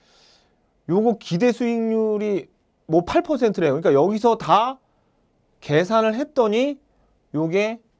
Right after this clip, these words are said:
어, 수익률이 이렇게 나왔답니다. 자, 그럼 한번 볼까요? 우리? 자, 여러분들. 요거 어떻게 구합니까?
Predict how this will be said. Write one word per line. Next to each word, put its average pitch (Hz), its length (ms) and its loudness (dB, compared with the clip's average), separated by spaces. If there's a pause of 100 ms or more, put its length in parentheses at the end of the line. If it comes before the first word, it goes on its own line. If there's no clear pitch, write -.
(240)
어, 120 320 -6 (260)
수익률이 196 460 -6
이렇게 143 240 -8
나왔답니다. 104 800 -10
자, - 80 -20
그럼 151 200 -10
한번 156 100 -14
볼까요? 120 400 -10 (200)
우리? 160 200 -10 (1080)
자, 117 120 -12
여러분들. 107 540 -10 (1400)
요거 196 200 4
어떻게 180 240 0
구합니까? 147 520 -4